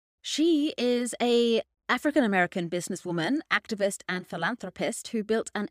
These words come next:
empire selling her hair products to Black women against a backdrop of early twentieth century racial inequality. Madam C J Walker provided work opportunities for thousands of women of color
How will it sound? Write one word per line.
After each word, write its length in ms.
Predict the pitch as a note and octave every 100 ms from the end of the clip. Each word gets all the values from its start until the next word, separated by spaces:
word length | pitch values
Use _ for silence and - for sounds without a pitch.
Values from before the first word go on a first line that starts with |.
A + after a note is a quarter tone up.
| -
empire 400 | D#4 - C#4+ C#4
selling 400 | - B3 C4 C4
her 340 | F3 G3+ A#3+ - _ _
hair 240 | - B3+ C#4+
products 680 | F#3+ C#3 - _ - - - _
to 120 | - G#3
Black 360 | F#3 A#3+ -
women 340 | F3 F3 E3 -
against 480 | D#3+ E3 A3+ - -
a 80 | D#3+
backdrop 560 | - - - E3+ A2+ _
of 160 | C#3 C3+ _ -
early 460 | E3+ F3+ G3 G3 - -
twentieth 420 | C4 C4+ - E3+
century 440 | - - - D#3+ - _ _
racial 460 | E3 D3+ - C#3+ C3 -
inequality. 680 | D#3 - E2+ C2 - - - -
Madam 220 | C4 E4
C 180 | F4+ F#4+
J 200 | E4 C4
Walker 580 | G3 C#4 - F3 F3 E3 - -
provided 600 | G3+ F#3 F3+ F3 E3+ E3
work 340 | E3+ D#3 -
opportunities 800 | F3+ - - F#3 F#3+ C4 F#4+ G#4
for 140 | - F3+
thousands 480 | F3 D#3+ F3 F#3+
of 80 | E3+
women 300 | E3 D3 C#3+
of 240 | - C3+ -
color 320 | - C3+ F#3+